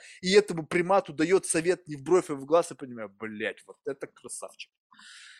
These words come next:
И вот этого ты ждёшь, понимаешь, когда человек тебя реально слушает, и он может тебе, и, используя свою компетенцию, свой опыт, либо просто ради прикола, он сказал: «Ха,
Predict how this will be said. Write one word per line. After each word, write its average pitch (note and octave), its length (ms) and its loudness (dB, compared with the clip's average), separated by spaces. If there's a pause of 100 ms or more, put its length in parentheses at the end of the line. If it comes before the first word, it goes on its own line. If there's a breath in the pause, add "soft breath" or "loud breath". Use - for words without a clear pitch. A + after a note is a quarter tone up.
(280 loud breath)
И E3+ 40 -10
вот G3+ 200 2
этого D#4 320 4
ты A#3+ 120 -6
ждёшь, G3 440 -2
понимаешь, F3 380 0
когда F3+ 160 0
человек A3 320 0
тебя F3 160 2
реально F#3+ 300 2
слушает, A3 560 -4
и E3+ 80 0
он F3 160 0
может G#3 480 0
тебе, D3+ 260 -12 (120)
и, G3 180 -16
используя F3 560 -4
свою E3 280 -4
компетенцию, D#3 840 -2
свой C#3+ 260 0 (100)
опыт, G3 400 6 (420 loud breath)
либо A3 200 4
просто - 360 6
ради E3 220 4
прикола, C3+ 540 0
он B2+ 60 -4
сказал: B2+ 200 2
«Ха, C3 300 4